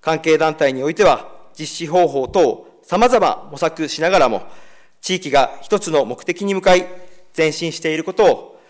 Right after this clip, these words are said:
地元の一人として非常に嬉しく感じており、これを契機として地域の活性化とともに地域コミュニティの充実につながることを期待する一方、今年度の開催にあたっては、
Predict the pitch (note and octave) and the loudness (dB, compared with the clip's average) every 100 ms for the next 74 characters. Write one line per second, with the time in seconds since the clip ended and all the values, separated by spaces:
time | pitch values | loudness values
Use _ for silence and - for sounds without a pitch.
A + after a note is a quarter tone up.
0 | _ _ - D#3+ E3 D#3+ D#3+ - - - | _ _ -4 0 0 0 0 -4 -4 -2
1 | G#3 G#3 C3 - F#2+ - _ _ _ _ | 0 -2 -4 -6 -12 -16 _ _ _ _
2 | _ D#3+ G#3 A#3 A3+ - E3 F3 - E3+ | _ 0 2 4 0 -2 -2 -2 -2 -6
3 | F3 - C#3 C3+ - C#3 G#2+ - _ _ | -6 -8 -8 -6 0 0 0 -8 _ _
4 | _ _ _ _ - D3+ D#3+ D#3+ - A3 | _ _ _ _ 0 4 4 2 0 0
5 | A3 - C#3+ - G2 - _ _ _ _ | 0 -2 -6 -6 -12 -12 _ _ _ _
6 | - E3+ E3+ C3+ D#3 - - D#3 - G#3+ | -8 -6 -2 0 0 -2 -12 -10 0 2
7 | G#3 G3+ G#3 A3+ B3 D3 - - _ _ | 2 0 0 0 2 0 -4 -18 _ _
8 | _ _ E3+ E3+ - F#3 E3 D3 C3+ B2 | _ _ -10 -10 -6 -4 -4 -6 -6 -4
9 | A#2+ - - F3 F3+ - G3+ A#3 - - | -4 -6 -6 -6 -6 -8 -6 -6 -8 -10
10 | D#3 E3 D#3+ D3+ F#3+ F#3 - - F3 E3 | -4 -2 -2 -2 2 2 2 -2 0 0
11 | - - D#3+ D3+ - D3+ G#2 - - _ | -2 -6 -4 -4 2 4 2 -2 -16 _
12 | _ _ _ _ _ _ G3+ G3 G3+ D#3+ | _ _ _ _ _ _ 0 2 2 2
13 | C#3+ - - F3+ A3 G3+ G3+ G3 F#3+ A3+ | 0 -2 -2 0 0 0 0 0 0 4
14 | D#3 - - | 2 2 -8